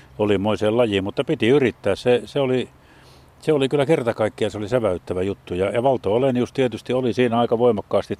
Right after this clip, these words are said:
taustalla. Hän, hän oli Nikulan valmentaja ja monen muunkin valmentaja, ja ennen kaikkea hän oli auktoriteetti ja tuollainen, tuollainen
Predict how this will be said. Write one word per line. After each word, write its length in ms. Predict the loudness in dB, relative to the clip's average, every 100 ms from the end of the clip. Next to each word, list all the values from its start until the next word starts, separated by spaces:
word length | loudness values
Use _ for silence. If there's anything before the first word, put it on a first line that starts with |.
| -4
taustalla. 600 | 0 0 -2 -4 -4 -2
Hän, 240 | -4 -4
hän 280 | -6 -8 -6
oli 200 | -4 -4
Nikulan 400 | -4 -4 -2 -2
valmentaja 640 | 0 -2 -2 -6 -6 -2 -2
ja 100 | -2
monen 260 | -4 -6
muunkin 300 | -6 -8 -10
valmentaja, 560 | -8 -6 -6 -8 -6 -4
ja 120 | -4
ennen 200 | -4 -6
kaikkea 380 | -8 -10 -8 -8
hän 140 | -8
oli 220 | -6 -8 -8 _ _ -20 _ _
auktoriteetti 960 | -2 -2 0 0 0 0 0 0 -2 -6
ja 100 | -4
tuollainen, 580 | -2 -4 -2 -4 -6 -8
tuollainen 580 | -6 -4 -4 -6 -10